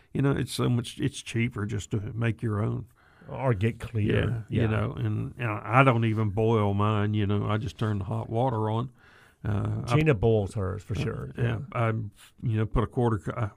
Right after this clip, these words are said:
Speaker 1: I only use a cup total when I feed, fill mine. So I use a, a, a, put a quarter cup of sugar in there and put just a little bit of hot, hot water.
Speaker 2: Yeah.
Speaker 1: Get it dissolved, and they add enough water to make it cooler for them to eat,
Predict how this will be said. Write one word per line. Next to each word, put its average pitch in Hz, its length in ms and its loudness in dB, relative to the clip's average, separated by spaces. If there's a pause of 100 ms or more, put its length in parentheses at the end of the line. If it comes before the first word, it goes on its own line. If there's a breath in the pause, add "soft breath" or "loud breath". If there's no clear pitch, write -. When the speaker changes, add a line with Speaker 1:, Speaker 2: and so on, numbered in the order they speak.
(280)
Speaker 1:
I 117 100 -10
only 117 240 2
use 110 220 2
a 98 40 -4
cup - 420 -4
total 113 400 0 (320)
when 113 160 0
I 101 80 2
feed, 120 400 -4
fill 151 260 0
mine. 101 320 0 (420 soft breath)
So 113 420 0
I 117 80 0
use 117 300 2
a, - 420 -6
a, - 60 -12 (140)
a, 127 60 -10
put 131 160 0
a 104 40 0
quarter 117 300 -2
cup 117 260 -2
of 117 60 -10
sugar 117 460 0
in 107 180 2
there 113 240 0
and 117 240 -2
put - 220 -2
just - 340 -4
a 135 40 -4
little 151 380 2
bit 160 160 0
of 147 260 -4
hot, - 500 4
hot 147 300 -2
water. 127 380 -2
Speaker 2:
Yeah. 85 260 0 (180)
Speaker 1:
Get 120 160 4
it - 120 -2
dissolved, 117 600 2
and 113 140 2
they 113 120 4
add 120 160 2
enough 113 300 0
water 117 300 0
to 123 280 0 (260 soft breath)
make 123 240 2
it - 140 -6
cooler - 360 2
for 135 260 -4
them 151 160 -2
to 151 80 -2
eat, 196 260 -6